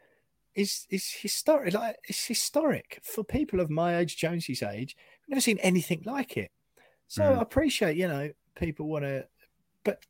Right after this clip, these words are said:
Speaker 1: just drink it in and just look back and smile. And all right, yeah, the squad was a bit thin, uh, but we came seventh in the Premier League. <coughs>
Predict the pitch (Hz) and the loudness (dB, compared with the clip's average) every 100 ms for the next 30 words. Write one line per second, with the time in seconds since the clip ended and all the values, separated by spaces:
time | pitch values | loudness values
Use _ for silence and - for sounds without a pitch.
0 | - - 320 - - 180 160 - 160 196 | -8 -6 -4 -6 -2 -2 -2 -2 0 0
1 | 107 95 _ _ _ 233 226 311 - 202 | -2 -10 _ _ _ -6 -4 -2 2 0
2 | - - 220 165 165 170 - - 160 175 | 0 -4 -2 0 0 0 0 2 4 6
3 | 196 156 104 101 _ _ _ _ _ - | 6 6 2 -2 _ _ _ _ _ -2
4 | 190 226 185 156 156 123 - - 110 110 | 2 8 8 8 4 4 0 0 0 0
5 | 104 101 - - 104 98 101 _ _ _ | 0 -2 -2 -2 -2 -2 -10 _ _ _
6 | _ - - - - - _ - 240 - | _ -20 -20 -10 -8 -8 _ -8 -6 -4
7 | 294 - - 233 175 180 165 151 - 175 | -2 2 2 2 0 -4 -4 -2 0 0
8 | 143 104 123 147 _ _ _ _ - - | 0 -2 -2 -4 _ _ _ _ 2 4